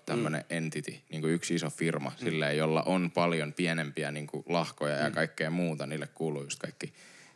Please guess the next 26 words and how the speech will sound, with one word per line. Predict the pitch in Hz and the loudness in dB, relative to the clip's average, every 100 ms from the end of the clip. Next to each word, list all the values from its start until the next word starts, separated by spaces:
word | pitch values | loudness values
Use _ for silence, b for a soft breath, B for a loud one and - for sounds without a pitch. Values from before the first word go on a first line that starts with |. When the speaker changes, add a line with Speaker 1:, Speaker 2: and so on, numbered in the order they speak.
| - | 0
Speaker 1:
T | |
V:t | 135 120 117 110 107 | 4 6 6 6 4
ja | |
kaik-, | 92 90 - 113 | 2 0 0 -2
niinku | 101 92 | 0 2
Speaker 2:
National, | 107 104 101 | 0 0 -2
Speaker 1:
kaikkea | 92 92 | 2 2
muuta, | 95 113 110 | 4 6 6
Speaker 2:
kaikki | 98 98 | 6 4
Speaker 1:
mitä | 107 | 4
Speaker 2:
joo. | 98 - | 2 2
Speaker 1:
vittu | 113 - 90 | -2 2 4
ikinä. | 92 87 82 92 b b b | 4 2 0 0 b b b
Niin | 110 | 2
Disney | 123 120 113 | 4 6 6
oli | 104 | 6
silleen, | 104 98 92 | 6 6 4
että | 98 - - - | 0 -6 -16 0
"lol, | 107 101 90 - 76 85 | 4 6 4 0 -4 -4
X | - - | -2 -2
D, | 78 | -2
me | 80 | 0
ostetaan | 80 73 80 78 78 | -2 -2 -2 -2 0
teijät, | 85 82 73 78 | 2 2 0 -4
koko | - 87 82 | -6 -4 0
paska." | 85 85 - - | 4 4 0 -8